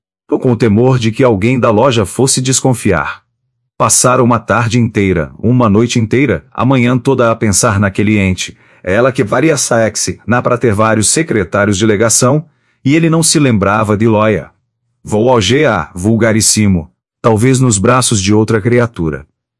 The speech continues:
Mas ele vinha solicito comerciai, querendo mostrar-se negociante, com orgulho infantil de vender bem. "Nem lembrei que você em si esteve cá ontem. São tantos fregueses." Essa ingenuidade deu-lhe a ela um pouco de ousadia.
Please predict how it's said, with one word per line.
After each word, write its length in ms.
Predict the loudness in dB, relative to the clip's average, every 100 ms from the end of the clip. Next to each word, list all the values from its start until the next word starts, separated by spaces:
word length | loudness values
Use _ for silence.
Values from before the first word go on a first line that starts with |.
| _ _ _
Mas 240 | -2 0 0
ele 180 | 0
vinha 220 | 0 0 0
solicito 640 | 0 0 0 0 0 -2
comerciai, 840 | 0 0 0 0 0 0 0 -4 -4
querendo 400 | -2 0 2 2
mostrar-se 560 | 0 0 0 0 0
negociante, 880 | 0 2 0 0 0 2 0 -2 -10 _ _
com 180 | 0 2
orgulho 420 | 2 2 2 2
infantil 480 | 2 2 0 2 0
de 100 | 2
vender 380 | 0 0 0 0
bem. 320 | -2 -2 -8 _ _ _ _ _ _ _
"Nem 160 | -2 2
lembrei 360 | 2 2 0 0
que 120 | 0
você 280 | 0 2 0
em 60 |
si 160 | 0 0
esteve 340 | 0 -2 -2
cá 180 | 0 0
ontem. 520 | 0 0 -2 -4 -6 _ _ _ _ _ -4
São 280 | 0 0
tantos 400 | 2 0 0 -2
fregueses." 720 | 0 0 0 0 -2 -4 -6 -8 _ _ _ _
Essa 240 | -2 0 0
ingenuidade 680 | 2 2 2 2 0 0
deu-lhe 320 | 0 2 2 2
a 40 |
ela 220 | 2 2
um 120 | 0
pouco 340 | 0 -2 0 0
de 100 | 2
ousadia. 600 | 2 0 0 -2 -4